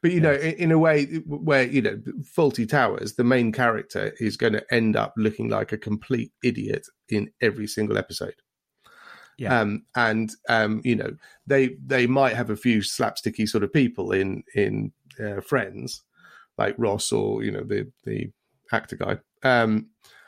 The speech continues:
Speaker 1: but, you know, they, they're all jolly and it's a lot more just cheerful and nice. And, and, and, and they don't, they don't spend the whole time insulting each other like they do in Blackadder or something.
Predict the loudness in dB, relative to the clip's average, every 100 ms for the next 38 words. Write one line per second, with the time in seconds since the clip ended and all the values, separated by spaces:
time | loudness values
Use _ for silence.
0 | _ _ _ -14 0 0 2 -2 0 2
1 | 0 0 -8 0 4 4 4 2 2 2
2 | 2 2 0 0 2 2 4 2 0 -2
3 | 0 0 0 0 0 0 -4 -18 _ -4
4 | -2 0 -2 0 -2 0 -2 -2 -4 -2
5 | -4 0 0 0 -2 0 0 -2 0 0
6 | 0 0 2 0 2 2 2 0 -2 0
7 | 2 0 0 -2 -2 -4 -2 -2 -2 -6
8 | -4 -4 -4 -4 -4 -6 -4 -6 -4 -6
9 | -2 -2 0 -2 -2 -6 -4